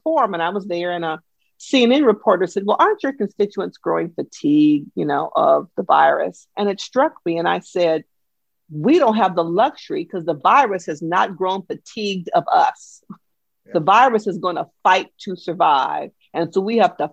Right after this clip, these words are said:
Speaker 1: fight to protect ourselves. Um, and so, you know, I have a lovely collection of masks,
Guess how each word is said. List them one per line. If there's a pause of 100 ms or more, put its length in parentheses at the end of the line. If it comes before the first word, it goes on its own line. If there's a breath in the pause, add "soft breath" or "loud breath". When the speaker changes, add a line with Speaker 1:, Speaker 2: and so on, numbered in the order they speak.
(140)
Speaker 1:
fight
to
protect
ourselves. (400 loud breath)
Um,
and
so,
you
know,
I
have
a
lovely
collection
of
masks,